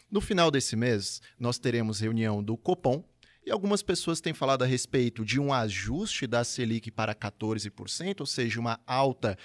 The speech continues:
marginal de vinte e cinco pontos base, e outras pessoas têm falado a respeito de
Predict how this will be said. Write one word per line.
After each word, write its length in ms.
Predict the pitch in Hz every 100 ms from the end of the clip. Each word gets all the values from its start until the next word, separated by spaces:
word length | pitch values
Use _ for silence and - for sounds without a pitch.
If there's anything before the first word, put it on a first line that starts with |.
| - -
marginal 720 | 117 127 135 123 123 123 113
de 140 | 107
vinte 320 | 107 107 135 -
e 40 |
cinco 380 | - 127 113 -
pontos 320 | 113 107 -
base, 480 | 127 113 120 160 202
e 60 |
outras 360 | 185 196 196 196
pessoas 380 | - 180 185 180
têm 140 | 202
falado 280 | 190 160 156
a 60 | 165
respeito 460 | 160 - 160 156
de 240 | 147 165